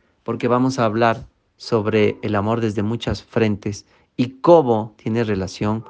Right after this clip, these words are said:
con la mente subconsciente. Así es que hoy día, como herramienta, le quiero dejar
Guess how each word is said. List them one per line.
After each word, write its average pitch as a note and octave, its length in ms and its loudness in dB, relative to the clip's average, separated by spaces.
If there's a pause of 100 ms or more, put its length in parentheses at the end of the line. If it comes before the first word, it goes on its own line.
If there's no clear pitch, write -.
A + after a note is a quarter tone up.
(320)
con G#2 140 -2
la F#2+ 80 2
mente G2+ 300 -2
subconsciente. - 840 -10 (680)
Así A#2 200 -2
es A#2 140 0
que A#2+ 360 4 (580)
hoy F2+ 200 -2
día, A2+ 580 4 (520)
como F#2+ 880 0 (340)
herramienta, A#2 1080 4 (380)
le G#2 260 -2
quiero G#2 320 2
dejar A#2 520 0